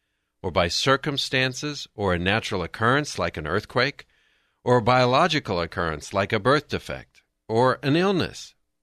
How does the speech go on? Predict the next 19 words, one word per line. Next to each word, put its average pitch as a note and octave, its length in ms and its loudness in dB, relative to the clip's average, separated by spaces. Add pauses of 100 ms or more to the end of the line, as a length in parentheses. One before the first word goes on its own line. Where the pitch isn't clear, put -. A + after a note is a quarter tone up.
(300)
we A2+ 180 0
find A#2 360 -2
ourselves F2 720 -2
in G2 360 -4
struggle. - 640 -8 (720)
And A2 120 2
all C#3 160 4
struggle D#3+ 420 2
is A2 180 -2
not A#2 220 0
the B2+ 100 -6
same. A#2 460 -2 (580)
Some B2+ 260 2
challenges B2 580 2
may A2+ 180 2
be G2+ 120 -4
light G2 460 0
and F2 180 -6
transient, B2+ 760 -2